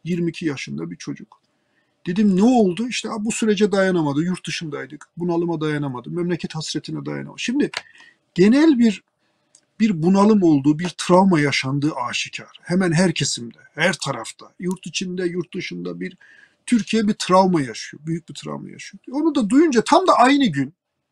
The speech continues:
yani bu onun üzerine şey oldu. Bu çocuğu hiç tanımadığım, bilmediğim bir çocuk. Ona da o kadar üzüldüm, o kadar üzüldüm. İzah edemem, anlatamam.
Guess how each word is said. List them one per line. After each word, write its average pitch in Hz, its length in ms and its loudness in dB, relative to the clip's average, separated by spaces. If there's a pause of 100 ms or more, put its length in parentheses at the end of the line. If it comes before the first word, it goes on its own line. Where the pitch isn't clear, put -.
(1300)
yani 226 340 -4
bu 220 300 -6
onun 247 160 -2
üzerine 226 440 2
şey 214 220 0
oldu. 151 260 0
Bu 202 60 -4
çocuğu 220 320 -2
hiç 285 140 0
tanımadığım, 220 560 4
bilmediğim 185 460 2
bir 180 60 -4
çocuk. 190 320 -4
Ona 196 280 0
da 196 240 0 (280)
o 156 120 -16
kadar 175 280 -2
üzüldüm, 165 440 -2
o 160 100 -4
kadar 156 280 -6
üzüldüm. 180 360 -6
İzah 185 320 -2
edemem, 147 360 -4
anlatamam. 143 480 -8